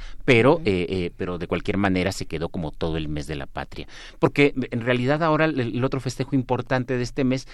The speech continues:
Speaker 1: es el trece de septiembre, que es, eh, la gesta de los niños héroes, la co-, la ocupación del castillo de Chapultepec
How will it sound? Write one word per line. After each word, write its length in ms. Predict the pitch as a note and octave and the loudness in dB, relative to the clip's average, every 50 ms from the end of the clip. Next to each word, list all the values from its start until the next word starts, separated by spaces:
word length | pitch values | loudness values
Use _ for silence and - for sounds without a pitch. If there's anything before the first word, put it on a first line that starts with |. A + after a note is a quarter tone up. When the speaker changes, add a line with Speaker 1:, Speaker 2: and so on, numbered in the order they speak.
| - - - | -14 -10 -8
Speaker 1:
es 160 | B2+ - C3+ | -6 -4 -4
el 100 | A#2 - | -2 2
trece 300 | - B2 A#2 A2+ - B2 | 4 4 4 4 4 2
de 100 | A#2+ A#2 | 2 2
septiembre, 520 | - C#3+ - - - G#3+ F#3 C3+ G2+ G2+ | 0 -2 -4 -2 0 0 0 0 0 -2
que 360 | - - G2+ F2+ F#2 G2 G2+ | -4 -2 0 2 2 4 4
es, 220 | G#2 G2+ - - - | 2 0 -2 -8 -6
eh, 220 | - G2+ F#2+ G2 - | -4 -2 -2 -2 -2
la 160 | G#2 G2+ F#2 | -2 -4 -2
gesta 300 | - - G#2+ G2 - A2+ | 0 -2 -2 0 2 2
de 80 | G#2 F#2+ | 2 2
los 140 | F2+ F2+ F2 | 2 0 0
niños 260 | F#2 F#2+ G2 - - | 0 0 0 0 -2
héroes, 220 | A2+ G#2 A#2 B2 | -2 -2 -2 -2
la 100 | B2+ G#2 | -4 -6
co-, 160 | - - G2 | -6 -6 -6
la 100 | F#2 F2+ | -6 -6
ocupación 380 | F2 - D#2+ - F2 - - F2+ | -6 -6 -8 -10 -8 -8 -8 -8
del 120 | F#2 F#2 | -8 -8
castillo 280 | - F2+ E2 - F2+ F2 | -10 -10 -10 -8 -8 -8
de 80 | F2+ - | -8 -8
Chapultepec 720 | - F2+ - - E2+ - - - - F2+ E2 - - | -8 -10 -8 -8 -8 -8 -8 -8 -8 -8 -8 -8 -10